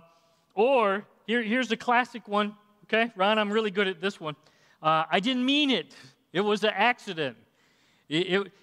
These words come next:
it wasn't intentional. I, I didn't mean to say those harsh, uh, judgmental, ugly, they just snuck out accidentally. I didn't really mean what I said."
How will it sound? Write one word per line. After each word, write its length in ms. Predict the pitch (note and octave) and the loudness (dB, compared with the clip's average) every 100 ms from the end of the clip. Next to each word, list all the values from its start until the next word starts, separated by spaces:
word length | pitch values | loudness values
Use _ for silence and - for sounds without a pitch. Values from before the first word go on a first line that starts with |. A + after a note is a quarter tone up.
| - | -4
it 60 | |
wasn't 420 | G3 A3+ A#3+ B3+ A3 | 0 0 0 -2 -2
intentional. 1000 | G#3+ A3 - B3+ C#4 - B3+ G3 G3+ - - - | -4 -4 -4 -4 -4 -4 0 2 0 -4 -20 -4
I, 140 | F3 G3 | -2 0
I 100 | G#3 | -2
didn't 400 | G#3 A#3+ A3+ A3 | -2 -4 -2 0
mean 600 | A#3+ B3+ B3+ A#3 G3+ F#3+ - _ _ | 0 0 0 0 0 -4 -10 _ _
to 120 | - | -6
say 280 | G3 A#3+ A3 | -4 0 2
those 400 | G#3 F#3+ D3 D#3+ - | 2 -2 -4 -16 -20
harsh, 640 | - G#3 A3 G3+ F3 - - _ _ - | -4 0 2 0 -4 -14 -20 _ _ -2
uh, 360 | D#3+ D#3 D3+ C3+ _ C#3+ | 2 4 2 -2 _ -12
judgmental, 1040 | C#3 G#3+ A3 D#3 F3+ G#3+ A3 G#3+ F3+ F#3 | -2 0 0 -4 -2 0 2 2 0 0
ugly, 440 | G3 G#3+ F#3+ F#3+ | 0 0 0 -2
they 180 | G3 G#3 | 0 -2
just 460 | F#3+ A3+ - - - | 0 -6 -6 -16 -10
snuck 340 | A3 A3+ - | -2 -2 2
out 320 | A3 G#3+ G3+ | 4 4 2
accidentally. 1000 | F3 F#3 - - E3+ F3 G3 F#3 D#3 D3+ D3 - _ | 0 0 -2 -8 -2 0 0 0 -2 -2 -2 -14 _
I 120 | D#3 F3 | 0 0
didn't 220 | A3 G#3+ | 0 0
really 260 | G#3+ G3+ | 0 0
mean 360 | G3 G#3+ G#3 F3+ | 0 0 0 -2
what 100 | D#3 | 0
I 120 | C#3+ | -2
said." 420 | C#3 F3 D#3 A#2 | -2 -2 -2 -2